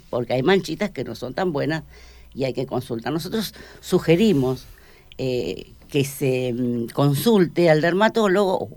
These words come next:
por lo menos dos veces por año. Una vez antes de empezar el verano, como para,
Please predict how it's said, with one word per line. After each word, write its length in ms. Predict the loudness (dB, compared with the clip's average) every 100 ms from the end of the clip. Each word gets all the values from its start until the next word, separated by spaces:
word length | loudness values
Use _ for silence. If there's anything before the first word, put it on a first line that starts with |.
| -20 _ _ _ _ _ _ -20 _
por 140 | 0 4
lo 100 | 6
menos 300 | 6 4 4
dos 160 | 2
veces 300 | 2 -2 -4
por 240 | -8 -6 -6
año. 260 | -6 -8 -12 -18 -20 -2
Una 260 | 2 4 8
vez 300 | 6 6 2
antes 460 | 4 4 4 -2 -2
de 60 | -2
empezar 380 | -2 -4 -4
el 120 | -2 -4
verano, 560 | 0 2 4 2 -2 -6 -20 -20 _
como 240 | -2 0 2
para, 480 | 2 2 2 0